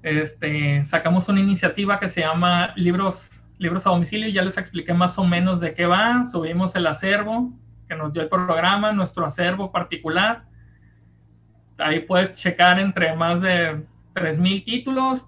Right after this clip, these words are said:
Tú nos mandas un inbox y nos dices, "¿Sabes qué? Está disponible este libro", y me pasas tu nombre, tu dirección, y yo los entrego, este, en bicicleta todos los sábados y los domingos. Hasta el día de hoy llevamos tres mil seiscientos ochenta y cinco.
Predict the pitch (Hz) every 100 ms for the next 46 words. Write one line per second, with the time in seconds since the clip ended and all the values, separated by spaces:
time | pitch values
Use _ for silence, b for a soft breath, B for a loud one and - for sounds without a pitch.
0 | - 185 190 190 190 202 - 214 220 233
1 | 247 240 240 226 190 180 190 185 - 208
2 | 208 - 214 - 208 196 196 196 214 208
3 | 214 240 254 269 269 - - - - 170
4 | 160 170 170 190 - 175 180 233 240 254
5 | 220 196 165 151 220 240 254 254 180 165
6 | 165 175 196 - 180 170 170 175 190 190
7 | 175 - - B B B B _ - -
8 | 175 - 170 156 160 156 170 165 165 170
9 | 190 185 185 190 180 175 180 185 180 170
10 | 165 185 220 233 233 - 190 160 - 160
11 | 156 170 190 190 208 202 185 180 196 202
12 | - - b b b - 175 156 180 196
13 | 190 208 208 208 220 - - 202 160 147
14 | 190 208 220 233 247